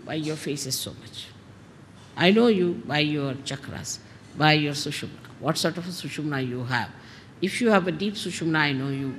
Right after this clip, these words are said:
as a deep person. If you have a superficial sushumna, I know you as a person with a very superficial type of a sushumna.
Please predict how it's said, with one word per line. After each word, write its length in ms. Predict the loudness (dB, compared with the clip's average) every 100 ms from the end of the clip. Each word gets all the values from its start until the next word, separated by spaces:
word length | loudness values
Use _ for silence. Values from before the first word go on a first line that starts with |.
| -12 -8
as 180 | -6 -4
a 60 |
deep 320 | -4 -6 -6
person. 340 | -8 -4 -4 -6 -14 -20 -20 -12 -4
If 160 | 0
you 120 | 6
have 200 | 10 10
a 60 | 8
superficial 800 | 2 -2 -4 -4 -4 0 0 0 -6 -16 -12
sushumna, 340 | -6 0 4
I 280 | 4 4 2
know 180 | 0 2
you 300 | 4 2 0 -4 -14 6
as 300 | 10 10 8 0
a 80 |
person 480 | 2 4 4 6 6
with 180 | 4 2
a 60 | 2
very 260 | 4 4
superficial 880 | 6 8 10 8 8 6 8 8 6 0 -18 -8 8
type 300 | 10 10 6 -4 -2 8
of 260 | 10 10
a 260 | 6 6 4 -2 -8
sushumna. 560 | 2 6 10 12 12